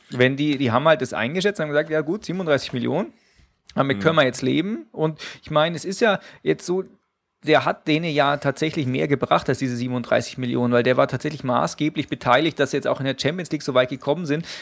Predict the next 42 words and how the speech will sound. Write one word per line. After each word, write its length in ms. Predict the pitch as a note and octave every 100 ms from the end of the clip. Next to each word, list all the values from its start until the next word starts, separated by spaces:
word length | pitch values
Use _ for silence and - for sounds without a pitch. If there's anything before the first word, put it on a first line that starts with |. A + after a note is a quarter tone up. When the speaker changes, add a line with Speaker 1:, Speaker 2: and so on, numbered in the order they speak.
| -
Speaker 1:
Also 180 | C3 C3+
der 180 | C#3 B2+
rechnet, 400 | C#3+ F#3+ D3+ C3+
hat 140 | C#3+
sich 80 | E3
jetzt 160 | D3 D3
in 80 |
doppelter 340 | B2+ D3+ F3+ C#3
Hinsicht 380 | D3 F#3 C#3 -
gerechnet. 460 | A#2 A#2+ - B2+
Erstens, 240 | G#2+ D3+ D#3+
dass 80 | C#3+
er 40 | C#3
den 80 |
Vertrag, 500 | - C3 - C3 D#3
ich 100 | D3+ -
glaub, 180 | C3+
letztes 440 | B2+ C#3+ - D#3+ -
Jahr 120 | D3
erst 180 | C3 -
verlängert 460 | B2 A#2+ C#3 G2+
hat 160 | G3 A3+
Speaker 2:
Ja. 160 | A2+ A2
Speaker 1:
bis 200 | E3+ -
zweitausendsechzehn 720 | E3+ E3+ E3+ G3 - G#3 G#3+ - - -
mit 220 | C#3+ E3+
dieser 260 | A3+ G3+ D3
Ausstiegsklausel, 960 | E3 F#3 - G3+ - F#3+ F#3 G3 A3
weil 100 | D3
er 60 | C#3+
dann 180 | C3 B2+
da 180 | B2+ E3
war. 80 | E3
Und 200 | G3+ G3+
dann 120 | E3+
kriegen 260 | - G3
sie 100 | F3
jetzt 200 | E3+ E3
nochmal 460 | F3 G#3 C3 A#2 A2+
Geld 340 | A#2 A2+ C3 - - _
für 180 | - C3
den. 320 | B2+ B2 D3+